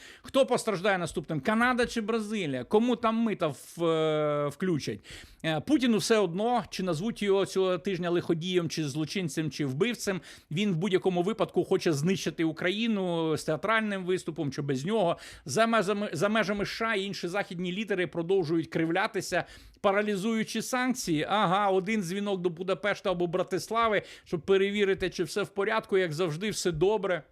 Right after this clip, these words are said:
М? П'ять відсотків за десять років, ну, це в-, з В В П на озброєння.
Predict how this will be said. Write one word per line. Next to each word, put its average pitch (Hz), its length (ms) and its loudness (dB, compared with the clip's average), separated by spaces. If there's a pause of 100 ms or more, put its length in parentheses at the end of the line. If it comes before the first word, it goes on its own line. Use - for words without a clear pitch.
М? 170 260 -8 (680)
П'ять 214 260 0
відсотків 190 540 -2 (220)
за 160 180 0
десять 202 400 0
років, 196 420 -2
ну, 170 100 -4
це 170 560 2
в-, 147 680 -2
з 127 80 -6
В 165 140 2
В 175 140 4
П 175 260 2
на 160 120 -2
озброєння. 156 640 2